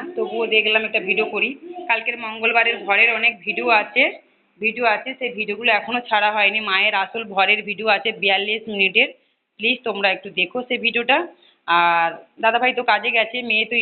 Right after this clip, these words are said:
স্কুলে গেছে। পুচকে সোনা প্রচণ্ড দুষ্টুমি করছে। এই জল বারবার দিলাম,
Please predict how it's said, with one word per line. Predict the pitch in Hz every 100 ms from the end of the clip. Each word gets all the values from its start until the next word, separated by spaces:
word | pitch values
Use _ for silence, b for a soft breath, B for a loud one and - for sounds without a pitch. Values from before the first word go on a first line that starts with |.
| 220
স্কুলে | - 240
গেছে। | 220 196 220 277 - b _ _ _ -
পুচকে | 233 254
সোনা | 247 233
প্রচণ্ড | 226 214 247 254
দুষ্টুমি | 220 214 247 254
করছে। | 240 226 277 339 B B _
এই | 220
জল | 214 226 220 233 196 -
বারবার | 214 214 233 233
দিলাম, | 214 226